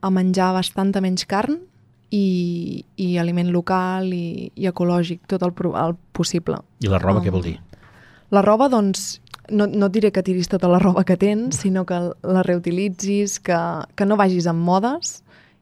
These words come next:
Speaker 1: i que el que compris a partir d'ara que necessitis, doncs, que siguin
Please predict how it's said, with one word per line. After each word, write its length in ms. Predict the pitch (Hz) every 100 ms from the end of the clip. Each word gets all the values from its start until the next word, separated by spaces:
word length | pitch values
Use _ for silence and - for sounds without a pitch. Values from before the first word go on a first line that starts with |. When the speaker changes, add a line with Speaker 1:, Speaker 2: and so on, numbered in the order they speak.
| -
Speaker 1:
i 80 | 208
que 80 | 196
el 60 |
que 100 | 185 180
compris 440 | 208 208 226 208
a 40 | 202
partir 260 | 190 190
d'ara 220 | 185 185 185
que 80 | 185
necessitis, 640 | 180 - - 196 214 240
doncs, 220 | 214 190
que 80 | -
siguin 680 | 170 175 165 180 185 180 170